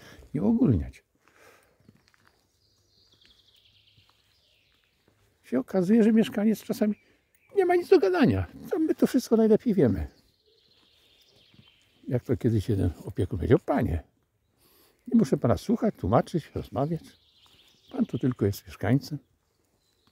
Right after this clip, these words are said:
To jest jakieś takie podejście, kochani, traktowania mieszkańca i D P S-u, w ogóle w-,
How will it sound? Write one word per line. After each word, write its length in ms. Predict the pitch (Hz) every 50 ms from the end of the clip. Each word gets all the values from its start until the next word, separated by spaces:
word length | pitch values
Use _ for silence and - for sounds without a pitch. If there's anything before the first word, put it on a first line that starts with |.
| _ _ _ _ _ _ _ _ _ _ _ _ _ _ _ _ _ _
To 120 | - 247
jest 260 | 262 247 - - - _ _ _ _ _ -
jakieś 320 | 214 240 - - 226 -
takie 320 | - - 214 - - 214 -
podejście, 720 | - - - - - - 226 247 240 - - - - 180
kochani, 500 | - - 175 143 - 208 214 208 214 202 - _ _ _ - - - - _ _ _ _ _ -
traktowania 560 | 175 - - - - 143 123 208 214 214 202
mieszkańca 720 | 190 185 156 - - - - 180 202 - - - 202 190 - _ _ _ _ _ -
i 100 | 147 123
D 180 | 107 104 151 -
P 240 | - - 190 -
S-u, 320 | - 247 - - - 92 92
w 60 | 95
ogóle 260 | 120 151 143 120 98
w-, 180 | - - -